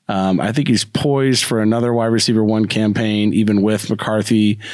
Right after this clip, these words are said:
calling the plays instead of Kellen Moore this season. The Dallas playoff schedule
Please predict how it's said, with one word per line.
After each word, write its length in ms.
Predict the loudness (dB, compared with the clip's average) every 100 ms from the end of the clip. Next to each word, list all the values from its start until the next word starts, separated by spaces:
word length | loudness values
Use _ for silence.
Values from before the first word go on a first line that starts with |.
| -14 -14
calling 360 | -6 -4 0 0
the 80 | 0
plays 340 | 0 0 0
instead 260 | 0 0 0
of 80 | -2
Kellen 280 | 0 2
Moore 200 | 2 2
this 220 | 2 0 2
season. 480 | 2 2 2 0 -2 -14 -18 -16 -18 -20 _
The 460 | -2 2 4 2 0 -6 _ -10
Dallas 640 | -6 -2 -2 -2 -2 -2 -4 -10 _ _ -8
playoff 420 | -4 -2 -2 -2
schedule 640 | -2 -2 -2 0 -2 -4